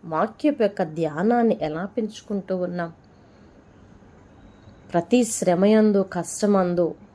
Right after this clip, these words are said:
ప్రభువును గూర్చిన యొక్క ధైర్యాన్ని మనం తెచ్చుకోవాలి. మనుషులుగా మనకు కలిగే బాధ,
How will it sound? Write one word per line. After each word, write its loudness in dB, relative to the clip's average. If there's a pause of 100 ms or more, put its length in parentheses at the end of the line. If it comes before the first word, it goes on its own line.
(160)
ప్రభువును 2
గూర్చిన 0
యొక్క -2 (380)
ధైర్యాన్ని 2
మనం 0
తెచ్చుకోవాలి. -8 (540)
మనుషులుగా 4
మనకు 2
కలిగే 2
బాధ, -4